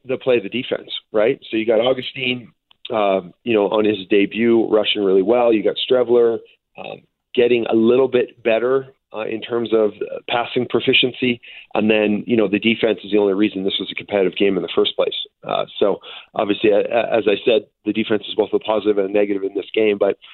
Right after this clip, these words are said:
they don't play the way they do. Uh, the Winnipeg Blue Bombers simply do not have an opportunity to win this football game. And that's, that's just the way it is, right? They kept, uh, the Bombers in the game, uh, when it looked like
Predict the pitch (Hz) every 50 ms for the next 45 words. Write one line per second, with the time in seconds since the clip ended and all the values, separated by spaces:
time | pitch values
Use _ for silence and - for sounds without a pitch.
0 | - - _ - 143 135 127 120 - 131 120 107 104 101 107 113 110 107 104 98
1 | 95 95 - 107 113 107 104 101 - _ _ _ _ _ _ _ - - 52 50
2 | - - _ _ _ _ _ - 110 104 104 117 113 101 - 107 95 101 107 95
3 | 107 98 101 101 92 - - - 117 107 - 104 101 - - 98 98 101 101 98
4 | - 104 104 98 95 95 92 104 98 - 95 - - - 104 98 95 92 87 87
5 | 95 98 95 92 90 - - - 98 - - - - - - 98 98 101 101 -
6 | _ - - 101 101 98 101 95 98 - - - - - _ _ - 107 98 -
7 | - - - - 101 90 98 95 92 87 95 95 87 - - 98 98 95 - 110
8 | 104 - - - 120 117 - - - - - _ _ _ _ _ _ _ _ _
9 | _ - 98 95 95 92 95 95 - 113 113 113 110 107 101 95 - - 113 113
10 | 113 110 101 95 92 101 110 107 107 104 95 92 90 90 90 - _ _ _ -
11 | - _ - 101 95 101 104 104 95 104 107 104 - 110 107 107 98